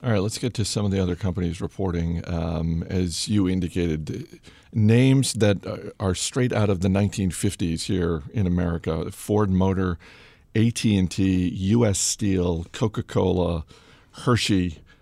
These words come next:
all reporting, uh, all, as you said, all doing as good, if not better than expected. Although in terms of the stock performance, A T and T and U S Steel are, are really the big movers today.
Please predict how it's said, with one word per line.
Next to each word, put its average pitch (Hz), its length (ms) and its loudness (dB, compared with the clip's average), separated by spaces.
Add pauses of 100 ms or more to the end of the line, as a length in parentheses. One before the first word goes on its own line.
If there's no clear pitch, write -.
(260)
all 113 260 2
reporting, 92 840 0
uh, 107 340 -8
all, 98 340 -2
as 92 200 -2
you 98 140 0
said, 85 360 -2
all 98 520 0
doing 95 720 -2 (340)
as 104 260 2
good, 98 280 2
if 92 160 0
not 87 380 -2
better 104 240 2
than 92 180 0
expected. 90 680 -2
Although 101 380 0
in 107 180 0
terms 160 560 -2
of 101 500 0 (440)
the 104 80 0
stock - 340 -2
performance, 87 720 0
A 127 140 2
T 107 200 0
and 95 120 2
T 104 180 -2
and 90 140 2
U 92 120 0
S 85 140 -4
Steel 90 420 -2
are, 87 240 -2
are 92 140 -2
really 90 260 0
the 82 120 -4
big 87 200 -2
movers 87 460 -2
today. 82 320 -4